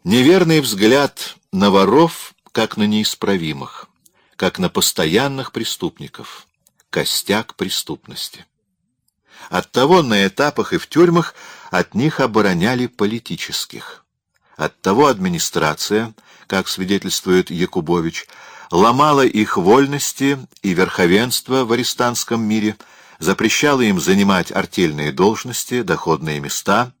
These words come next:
решительно становилась на сторону прочих каторжан. Тысячи их поглотил Сахалин и не выпустил.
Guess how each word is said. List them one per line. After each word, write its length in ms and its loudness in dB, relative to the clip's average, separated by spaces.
решительно 760 0
становилась 760 0
на 160 -4
сторону 520 0
прочих 580 -2
каторжан. 560 -10
Тысячи 560 2
их 220 -2
поглотил 560 0
Сахалин 680 0
и 160 2
не 180 0
выпустил. 680 -6